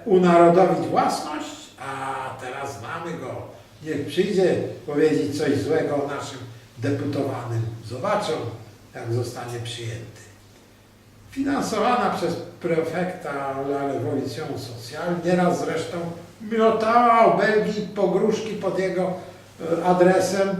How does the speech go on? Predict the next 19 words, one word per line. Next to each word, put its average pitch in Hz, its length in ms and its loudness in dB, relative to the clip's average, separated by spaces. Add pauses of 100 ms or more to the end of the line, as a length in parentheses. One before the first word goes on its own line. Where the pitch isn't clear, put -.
(360)
jako 170 240 -6
prefekta 170 560 0
policji, 180 720 0 (340)
grożąc 190 720 4
mu 180 100 0
nawet 175 360 4
śmiercią. - 480 -8
André 208 540 -4
pisze, 208 280 -4
że 175 140 0
ataki - 480 -4
jego 143 200 -4
przeciwników 143 800 -8 (340)
były 175 220 8
niewinne 254 600 4
w - 80 -8
porównaniu 160 640 -4
z - 120 -10
tymi, 202 400 -2